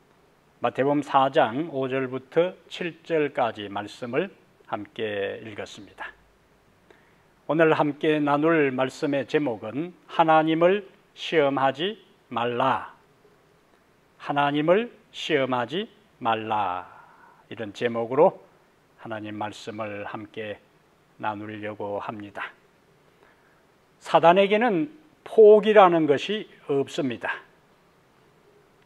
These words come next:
그는 먹잇감을 물면 놓-, 놓지 않는 사냥개와 같아요. 그는 언제나 패배의 원인을 분석하고 전략을 가다듬어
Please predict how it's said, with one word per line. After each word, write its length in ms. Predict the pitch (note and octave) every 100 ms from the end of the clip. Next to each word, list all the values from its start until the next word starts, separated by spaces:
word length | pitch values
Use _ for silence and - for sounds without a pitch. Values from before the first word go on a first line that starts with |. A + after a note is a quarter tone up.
| _
그는 280 | - D#3+ D#3
먹잇감을 600 | F3 G3+ D#3+ E3+ D3 C#3
물면 500 | C3+ F#3+ F3+ C#3 A#2+
놓-, 200 | C#3 C#3+ - _ -
놓지 360 | D#3 - D#3+
않는 460 | B2 A#2 D#3 C3+ G#2+
사냥개와 640 | - B2+ C3+ C#3+ F3+ G3+
같아요. 420 | D#3+ G#2+ - G#2+ E2+ - _ _ _ _ _ _ _ _ _ _ _ _ _ _ _ _ _ _
그는 200 | - D#3
언제나 420 | D#3 D3 E3+ E3+ D#3
패배의 480 | - E3+ E3+ E3+
원인을 460 | D3 C3+ D3 F#3+ F3
분석하고 720 | - D#3 D3 B2+ C#3 C3 B2
전략을 720 | A2 C#3+ D3 E3 E3 E3+ F3
가다듬어 680 | C#3 C#3+ C3+ B2 B2+ G2+ C#3